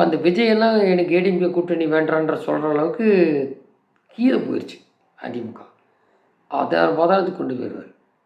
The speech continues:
எடப்பாடி. அதான் நடக்கும். அப்படியே எல்லாரும் சேர்ந்தாலும் அந்த ஃபார்ட்டி பர்சன்ட் ஜெயலலிதா அவங்க வச்சு போனது வருமானம் சந்தேகம் தான். எல்லாம் அண்ணாமலை வந்த பிறகு களம் மாறும்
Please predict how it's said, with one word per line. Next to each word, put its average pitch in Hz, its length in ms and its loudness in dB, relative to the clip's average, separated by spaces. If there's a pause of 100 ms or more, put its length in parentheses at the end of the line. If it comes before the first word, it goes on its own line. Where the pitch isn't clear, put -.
(100)
எடப்பாடி. - 360 -10 (640)
அதான் 139 260 -4
நடக்கும். - 280 -10 (540)
அப்படியே 160 420 0
எல்லாரும் 180 360 6
சேர்ந்தாலும் 165 360 2
அந்த 151 120 0
ஃபார்ட்டி 156 340 -2
பர்சன்ட் 165 380 -6
ஜெயலலிதா 151 380 0
அவங்க 139 160 -4
வச்சு 135 260 -4 (140)
போனது 135 260 -4
வருமானம் 139 560 -4
சந்தேகம் 110 640 -10
தான். - 140 -20 (580)
எல்லாம் 170 420 0 (520)
அண்ணாமலை 139 360 -2
வந்த 127 180 -2
பிறகு 156 240 -10
களம் 123 320 -4
மாறும் 123 260 -10